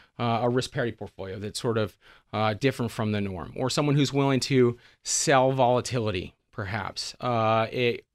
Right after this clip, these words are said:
a little as a small part of their portfolio. It makes sense to do that over time, but that's sort of outside the mainstream.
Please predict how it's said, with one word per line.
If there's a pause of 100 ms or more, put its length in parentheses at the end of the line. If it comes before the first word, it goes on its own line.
(200)
a
little
as
a
small
part
of
their
portfolio. (380)
It
makes
sense
to
do
that
over
time, (260)
but
that's
sort
of
outside
the
mainstream.